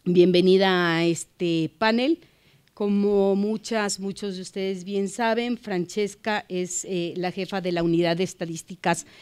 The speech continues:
Sociales de la División de Estadística de Naciones Unidas.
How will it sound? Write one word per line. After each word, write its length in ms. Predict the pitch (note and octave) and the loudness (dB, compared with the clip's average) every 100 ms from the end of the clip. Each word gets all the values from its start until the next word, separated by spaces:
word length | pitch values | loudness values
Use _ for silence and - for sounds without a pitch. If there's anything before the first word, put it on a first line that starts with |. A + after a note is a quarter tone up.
| - - | -20 -8
Sociales 580 | - F#3 G3+ F#3+ G3 F#3 | -4 0 2 4 2 2
de 120 | F3+ | 0
la 160 | E3+ | 0
División 440 | E3 E3 D#3+ F#3+ F3 | 0 -2 -2 -2 0
de 100 | F#3 | -2
Estadística 520 | - F3 - F#3 F3 | -2 -4 -6 -4 0
de 140 | E3+ | 2
Naciones 500 | E3+ D#3+ F3+ F3 F3 | 2 0 -2 -2 0
Unidas. 560 | B3 B3 B3 D4 - | 2 2 2 -2 -4